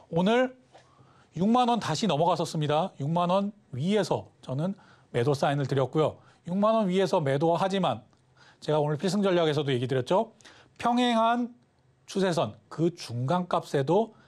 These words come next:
점선이 있다라고 생각하시라. 그 점선 넘지 못하니까 제가 매도 사인을 드린 거고, 그럼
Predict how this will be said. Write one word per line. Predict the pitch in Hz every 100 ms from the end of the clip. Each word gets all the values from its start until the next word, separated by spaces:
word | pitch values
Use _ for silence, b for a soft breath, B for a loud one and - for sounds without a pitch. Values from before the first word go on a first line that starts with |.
| b
점선이 | - 117 135 147 208 208
있다라고 | 139 165 143 139 165
생각하시라. | 165 147 135 127 117 98 b b b b -
그 | 196 226
점선 | - 151 139 202 170
넘지 | 101 117 - 127
못하니까 | 101 - 160 135 143 120 - B -
제가 | 120 120 165 208 B -
매도 | 107 117 151
사인을 | 170 143 135
드린 | 135 127
거고, | 120 117
그럼 | 175 214